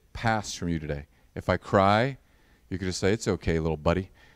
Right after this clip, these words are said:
Um, 'cause my grandma passed away. She was ninety-two, so she lived a long time. We're not talking, like, uh, Betty White level, but she's up there. Um, En-,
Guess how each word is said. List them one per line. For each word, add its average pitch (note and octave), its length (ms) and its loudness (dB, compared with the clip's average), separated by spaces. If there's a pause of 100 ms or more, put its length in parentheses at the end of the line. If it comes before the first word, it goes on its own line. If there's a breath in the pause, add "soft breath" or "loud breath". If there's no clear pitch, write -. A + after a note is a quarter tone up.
(160 soft breath)
Um, D2+ 480 -4
'cause F#2 160 -4
my F#2 120 0
grandma G2+ 300 2
passed G2+ 340 2
away. G2 360 4 (500 soft breath)
She - 120 -8
was F#2+ 80 -2
ninety-two, A2 680 4
so G2 120 -10
she G#2 200 -2
lived G2+ 460 4
a F#2+ 80 -4
long G2+ 320 4
time. G#2 460 0 (120)
We're F#2+ 180 4
not G2+ 140 4
talking, G2 320 2
like, F2+ 300 0 (380 soft breath)
uh, F2+ 160 -2
Betty G#2+ 240 6
White G#2+ 260 8
level, A2+ 300 6
but G2 180 0
she's G#2 180 0
up A#2 200 4
there. E2 240 4 (500 soft breath)
Um, F2+ 600 0 (360)
En-, B2+ 240 2